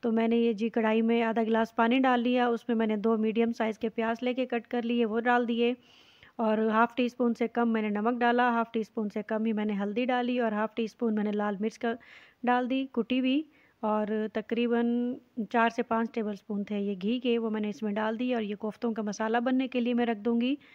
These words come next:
और उसके बाद मैंने खुश्क धनिया और सफ़ेद ज़ीरा ले लिया था, इनको मैं ड्राई रोस्ट कर लूँगी। मेरे पास कुटी हुई थी खुश्क धनिया, आपके पास साबुत हो तो आप वो भी ड्राई रोस्ट कर सकते हैं। आप अगर चाहें तो आप जब भी सफ़ेद ज़ीरा और धनिया लाएं तो उनको सेपरेटली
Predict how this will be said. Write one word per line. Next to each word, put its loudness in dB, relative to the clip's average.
और -2
उसके -4
बाद 0
मैंने 2
खुश्क -4
धनिया 0
और 0
सफ़ेद -4
ज़ीरा 0
ले 2
लिया -2
था, -4
इनको -2
मैं -2
ड्राई -2
रोस्ट 0
कर 0
लूँगी। 0
मेरे 0
पास -4
कुटी -4
हुई 0
थी -2
खुश्क -8
धनिया, 0
आपके -2
पास 0
साबुत 0
हो 0
तो -2
आप -4
वो 0
भी -2
ड्राई 0
रोस्ट -6
कर -4
सकते -6
हैं। -2
आप -4
अगर 0
चाहें 0
तो -2
आप 0
जब 2
भी 4
सफ़ेद 2
ज़ीरा 2
और 2
धनिया 2
लाएं 0
तो -4
उनको -4
सेपरेटली -2